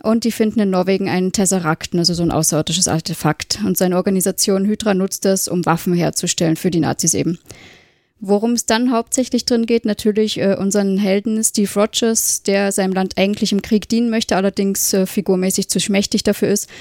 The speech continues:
Und er wird allerdings aufgrund seines Ehrgeizes und seiner, äh, seines Erfindungsreichtums dazu auserwählt, dass er dieses Serum, das inzwischen natürlich ein bisschen ausgereifter ist,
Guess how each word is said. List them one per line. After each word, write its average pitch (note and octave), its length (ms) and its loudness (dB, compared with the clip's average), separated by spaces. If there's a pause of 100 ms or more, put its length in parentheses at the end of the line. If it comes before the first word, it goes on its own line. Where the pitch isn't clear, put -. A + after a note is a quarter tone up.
(400)
Und A3+ 280 0
er G3 120 2
wird G#3 140 -2
allerdings G#3 380 0
aufgrund F#3+ 320 0
seines F#3+ 260 0
Ehrgeizes F#3 640 0
und F3 260 0
seiner, F3+ 1000 0
äh, F3+ 40 -6
seines F#3 220 2
Erfindungsreichtums G3 880 0
dazu F#3+ 320 0
auserwählt, F3+ 560 0
dass F3+ 160 0
er F#3 240 0
dieses F#3 440 0
Serum, F#3+ 360 0
das F#3 140 0
inzwischen F#3 340 -2
natürlich F3 300 0
ein E3+ 60 2
bisschen F3 220 0
ausgereifter F3 640 0
ist, E3 200 -2